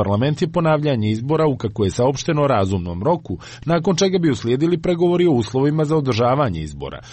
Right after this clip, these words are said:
Premijer Duško Marković nedavno je eksplicitno odgovorio na taj zahtjev i mogućnost da vanredni parlamentarni izbori budu održani uporedo sa predsjedničkim dvije hiljade i osamnaeste,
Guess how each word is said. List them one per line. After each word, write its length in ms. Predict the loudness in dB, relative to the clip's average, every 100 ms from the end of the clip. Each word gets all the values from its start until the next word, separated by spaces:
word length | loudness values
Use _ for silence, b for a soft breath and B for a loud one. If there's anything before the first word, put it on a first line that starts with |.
| B -2
Premijer 300 | 0 2 2
Duško 300 | -2 -4 -2
Marković 500 | -2 -2 -2 -2 -2
nedavno 420 | -2 0 0 0
je 120 | 0
eksplicitno 640 | 0 -2 -2 0 -2 -2 -2
odgovorio 480 | -2 0 2 2 2
na 80 | 0
taj 200 | 2 0
zahtjev 460 | 2 0 0 0 0
i 120 | 0
mogućnost 460 | 0 0 0 -2 -2
da 60 | 0
vanredni 440 | 0 0 0 -2
parlamentarni 640 | 0 0 0 0 0 0 0
izbori 360 | 0 0 0 B B B
budu 240 | 0 2 4
održani 460 | 2 2 0 2 2
uporedo 480 | 0 0 0 0
sa 140 | -2 -2
predsjedničkim 760 | 2 0 2 -2 -2 -4 -4
dvije 180 | 0 0
hiljade 320 | 0 0 2
i 140 | 2 2
osamnaeste, 640 | 2 0 0 -2 -8